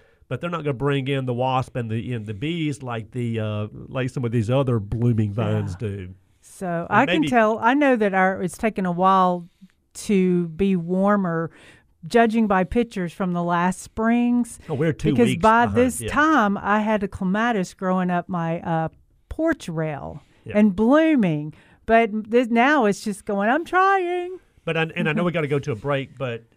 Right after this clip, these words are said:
Speaker 1: real quick, if you ever wanna plant a clematis or clematis,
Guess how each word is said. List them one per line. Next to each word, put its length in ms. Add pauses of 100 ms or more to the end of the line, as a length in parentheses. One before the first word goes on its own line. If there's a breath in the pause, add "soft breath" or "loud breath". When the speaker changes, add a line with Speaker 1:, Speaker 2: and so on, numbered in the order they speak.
(200)
Speaker 1:
real 240
quick, 280
if 100
you 120
ever 180
wanna 180
plant 340
a 80
clematis 560
or 80
clematis, 600